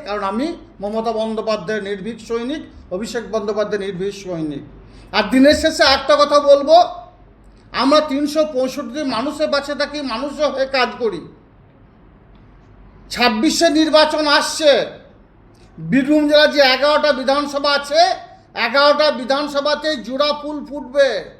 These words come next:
একটা ফুল ফুটবে না। আপনি যে আশা নিয়ে বীরভূম এসেছেন, পা রেখেছেন, ঘোলা জলে মাছ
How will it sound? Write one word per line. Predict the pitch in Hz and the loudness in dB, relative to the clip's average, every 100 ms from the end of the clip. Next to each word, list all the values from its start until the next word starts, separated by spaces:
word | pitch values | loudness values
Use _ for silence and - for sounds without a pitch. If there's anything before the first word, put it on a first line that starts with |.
| _ _ _ _ _ _ | _ _ _ _ _ _
একটা | 190 214 214 - 254 | -4 -4 -4 -6 -6
ফুল | - 269 269 240 | -6 -10 -12 -12
ফুটবে | - 220 214 240 | -14 -14 -4 -4
না। | 233 233 214 160 - - - _ - _ - - _ - - 156 180 | -2 -4 -6 -8 -14 -20 -20 _ -20 _ -20 -20 _ -20 -16 -8 -8
আপনি | 151 214 277 359 359 - - - - | -6 -2 0 0 -4 -14 -20 -20 -12
যে | 185 233 226 | 0 2 2
আশা | 220 240 240 | 0 -4 -6
নিয়ে | 240 247 | -4 -6
বীরভূম | 214 196 220 254 226 | -6 -6 -6 -6 -4
এসেছেন, | 208 277 285 330 349 - - - - - | 0 0 2 2 0 -8 -20 -20 -20 -6
পা | 202 226 | -2 0
রেখেছেন, | 226 226 262 285 262 320 359 320 - _ _ - | 0 0 0 0 2 0 0 -6 -18 _ _ -16
ঘোলা | 147 214 247 | -2 0 2
জলে | 220 240 247 226 | 0 0 0 -2
মাছ | 226 | -4